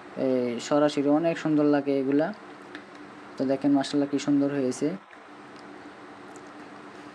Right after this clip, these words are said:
তো এটা হচ্ছে দোতলা একটি ডুপ্লেক্স বাড়ি, এ, কুমিল্লা হোমনা থানা, এ, গ্রাম খোদাদাউদপুর, এ, বিলিং অবস্থান।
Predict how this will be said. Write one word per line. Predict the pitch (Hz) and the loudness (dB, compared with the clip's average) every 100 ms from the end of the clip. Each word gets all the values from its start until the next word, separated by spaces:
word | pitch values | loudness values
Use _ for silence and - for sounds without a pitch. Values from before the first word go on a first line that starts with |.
| - - - - - - - - - - - - - | -18 -18 -18 -18 -16 -16 -16 -16 -18 -18 -18 -18 -8
তো | 147 | -2
এটা | 139 151 | 2 2
হচ্ছে | 147 156 | 2 0
দোতলা | 147 147 147 151 147 | 2 0 2 2 2
একটি | - 143 135 | 2 2 2
ডুপ্লেক্স | 143 143 139 135 131 | 0 2 0 0 -2
বাড়ি, | 135 147 | 0 0
এ, | 180 160 139 131 131 143 - - - | 0 0 0 0 -2 -4 -10 -18 -6
কুমিল্লা | 135 143 143 143 | 2 6 6 6
হোমনা | 147 147 147 | 4 4 4
থানা, | 147 135 147 165 | 4 2 2 2
এ, | 139 127 | 2 2
গ্রাম | 123 127 131 135 131 - | 0 2 2 2 0 -2
খোদাদাউদপুর, | - 135 135 135 135 139 135 131 - - - | -2 0 2 0 0 -2 0 -2 -10 -12 -4
এ, | 139 131 131 | 0 0 0
বিলিং | 135 135 135 127 - - - - | 2 2 0 -2 -8 -16 -16 -12
অবস্থান। | 147 139 139 - 151 | -6 -4 -4 0 0